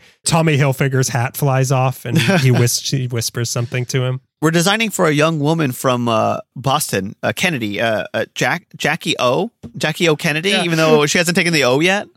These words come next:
Speaker 2: <laughs>
Speaker 1: Edith has her own Marvel suit up moment, like Oppenheimer had, where she puts on, like, the dark glasses and she puts
Speaker 2: Right.
Speaker 1: bangs on. Yeah.
Speaker 2: <laughs>
Speaker 1: And then she grows, she, like, shrinks two feet.
Speaker 2: <laughs>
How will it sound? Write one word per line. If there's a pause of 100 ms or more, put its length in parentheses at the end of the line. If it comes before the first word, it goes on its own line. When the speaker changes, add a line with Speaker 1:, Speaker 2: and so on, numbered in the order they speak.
Speaker 2:
<laughs> (380)
Speaker 1:
Edith
has
her
own
Marvel
suit
up
moment,
like
Oppenheimer
had,
where
she
puts
on,
like,
the
dark
glasses
and
she
puts
Speaker 2:
Right.
Speaker 1:
bangs
on. (160)
Yeah.
Speaker 2:
<laughs> (260)
Speaker 1:
And
then
she
grows,
she,
like,
shrinks
two
feet.
Speaker 2:
<laughs>